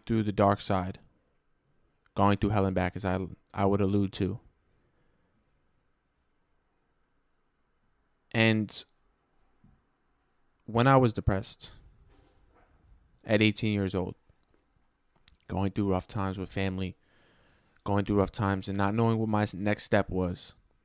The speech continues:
I felt as if the world was crashing. And if I can have a conversation with my eighteen-year-old self, I wouldn't change a thing. People have always asked me, "Well, would you do anything different?"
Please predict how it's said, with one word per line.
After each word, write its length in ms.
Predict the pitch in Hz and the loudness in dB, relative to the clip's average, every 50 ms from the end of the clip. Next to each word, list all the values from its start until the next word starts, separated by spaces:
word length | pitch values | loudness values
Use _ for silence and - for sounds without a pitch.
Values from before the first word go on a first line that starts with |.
| _ _ _ _ _ _ _ _ _ _ _ _ _ _ _ _ _ _ _ _ _ _ _ _ _ _ - _ - _ _ _ _ _ - | _ _ _ _ _ _ _ _ _ _ _ _ _ _ _ _ _ _ _ _ _ _ _ _ _ _ -20 _ -20 _ _ _ _ _ -8
I 120 | - 107 | -6 0
felt 260 | - - 123 123 - 127 | 6 8 8 8 8 6
as 100 | 117 113 | 4 4
if 120 | 110 - | 4 4
the 80 | - 98 | 4 4
world 240 | 104 101 95 - | 4 4 4 2
was 100 | 92 - | 0 -6
crashing. 440 | - - 85 - - - - - - - _ _ _ _ _ _ - _ _ _ _ _ _ _ _ _ _ _ _ _ _ _ _ _ | -4 -4 -4 -4 -6 -12 -14 -16 -18 -20 _ _ _ _ _ _ -20 _ _ _ _ _ _ _ _ _ _ _ _ _ _ _ _ _
And 140 | - 104 95 | -8 -6 -4
if 80 | 95 - | 2 2
I 80 | 101 | 2
can 140 | 107 - 107 | 4 4 4
have 120 | 104 101 101 | 2 2 2
a 60 | 101 | 2
conversation 580 | - 110 101 98 95 - 104 98 - 107 98 | 0 0 0 0 0 0 0 -2 0 0 0
with 80 | 98 98 | 0 0
my 80 | 95 90 | 0 0
eighteen-year-old 580 | 101 95 - - 104 98 95 95 92 92 90 | 0 -2 -2 -2 0 2 2 4 2 2 0
self, 360 | - - 101 104 104 98 - - - - _ _ _ _ _ _ _ _ _ _ _ _ _ _ _ _ _ _ _ _ _ _ _ _ _ _ _ _ _ | 2 4 6 6 6 4 2 -4 -20 -20 _ _ _ _ _ _ _ _ _ _ _ _ _ _ _ _ _ _ _ _ _ _ _ _ _ _ _ _ _
I 120 | - 107 107 | 0 2 4
wouldn't 240 | 117 123 127 127 131 | 6 6 4 4 2
change 180 | 127 120 113 | 0 0 0
a 40 | 104 | 0
thing. 220 | - 110 104 98 - - - - - - - - - - - _ - _ _ _ _ _ - - - _ _ _ - - - - - - _ _ _ _ _ _ _ _ - _ _ _ _ _ _ _ _ | 0 -2 -2 -2 -6 -12 -16 -16 -16 -16 -18 -20 -20 -20 -20 _ -20 _ _ _ _ _ -20 -20 -20 _ _ _ -20 -20 -20 -20 -20 -20 _ _ _ _ _ _ _ _ -20 _ _ _ _ _ _ _ _
People 240 | - 135 131 131 127 | 4 6 6 6 6
have 60 | 123 | 6
always 220 | 123 123 120 110 117 | 8 8 8 8 6
asked 220 | 107 110 107 - | 6 4 4 2
me, 200 | 107 104 98 92 | -2 -4 -4 -4
"Well, 340 | 92 95 98 95 95 92 - - - | -4 -2 0 0 0 -2 -4 -4 -4
would 100 | 104 104 | -2 0
you 80 | 117 | 0
do 140 | 117 131 143 | 2 2 2
anything 260 | 151 147 143 143 127 | 2 2 0 -2 0
different?" 340 | 113 120 - - 120 110 - | 0 0 0 0 -2 -6 -6